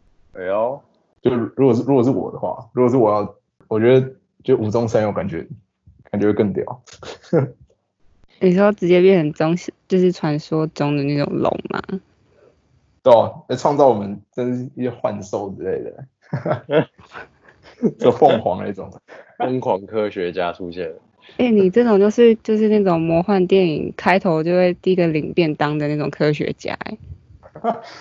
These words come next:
Speaker 2: 刚做出来就直接被他弄死。
Speaker 3: 就是直接被反噬的那一种。
Speaker 2: <laughs> 然后只是假设啊，我就觉得如果要赚钱，这样，这样感觉可以赚更多。
Speaker 1: <laughs> 都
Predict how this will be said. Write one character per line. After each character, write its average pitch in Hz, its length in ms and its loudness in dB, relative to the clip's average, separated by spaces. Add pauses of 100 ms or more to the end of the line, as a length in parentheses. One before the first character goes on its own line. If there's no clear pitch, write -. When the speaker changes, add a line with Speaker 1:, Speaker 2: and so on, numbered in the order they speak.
(160)
Speaker 2:
刚 147 180 0
做 160 180 6
出 156 140 2
来 127 100 6
就 139 120 2
直 113 80 -4
接 117 120 0
被 113 120 -6
他 110 80 -2
弄 110 260 -10
死。 - 220 -20
Speaker 3:
就 240 180 2
是 233 80 4
直 - 120 -6
接 175 180 4
被 185 180 2
反 160 280 -6
噬 170 340 -2
的 - 20 -4
那 156 160 -4
一 151 80 -6
种。 175 180 -18 (960)
Speaker 2:
<laughs> - 1500 -8
然 135 120 -8
后 113 60 -4
只 107 140 -6
是 139 60 -2
假 131 240 -4
设 - 260 -4
啊， - 180 -12 (1120)
我 131 80 -2
就 131 60 2
觉 127 60 0
得 120 60 4
如 120 100 2
果 113 100 4
要 113 80 2
赚 113 200 0
钱， - 240 -10
这 95 60 -6
样， 98 160 -6
这 110 60 -4
样 107 100 0
感 95 100 -2
觉 98 100 -6
可 98 100 -8
以 - 20 -8
赚 95 200 -8
更 98 180 -4
多。 - 160 -20 (1000)
Speaker 1:
<laughs> - 40 -20 (920)
都 151 280 2